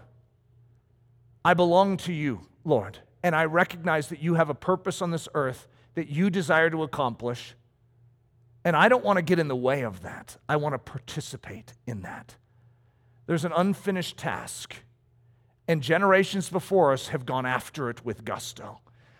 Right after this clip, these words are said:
But they intended to hand off the baton to the next generation, and somehow we dropped it.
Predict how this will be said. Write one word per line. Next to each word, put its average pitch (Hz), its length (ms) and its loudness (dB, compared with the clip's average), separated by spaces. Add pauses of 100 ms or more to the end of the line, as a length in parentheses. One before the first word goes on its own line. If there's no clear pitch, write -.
(180)
But 175 140 2
they 190 120 6
intended 208 440 0
to 170 80 6
hand 175 340 0
off 170 320 4
the 160 80 -2
baton 135 600 0
to 143 120 -8
the 127 80 -6
next 139 220 -4
generation, 127 680 -4
and 123 140 -8
somehow 139 600 0 (720)
we 123 120 -6
dropped 110 400 -2
it. - 240 -20